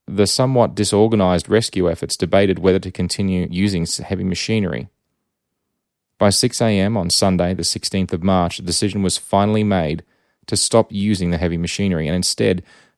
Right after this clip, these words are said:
tunnellers from the nearby subway tunnelling project voluntarily began to crawl through the ventilation access ways through the rubble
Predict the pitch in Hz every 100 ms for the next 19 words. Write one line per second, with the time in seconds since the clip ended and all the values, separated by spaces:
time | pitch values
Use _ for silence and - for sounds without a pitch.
0 | - - 139 120 67 52 - - 104 95
1 | 98 110 113 107 - 104 92 92 - 95
2 | 92 92 90 - 107 98 87 - 90 95
3 | 113 117 104 101 101 87 85 92 87 85
4 | - 110 104 90 - 90 82 80 87 95
5 | 110 - 104 92 - 92 - 95 92 92
6 | 95 104 - _ _ _ - 107 123 107
7 | 87 78 87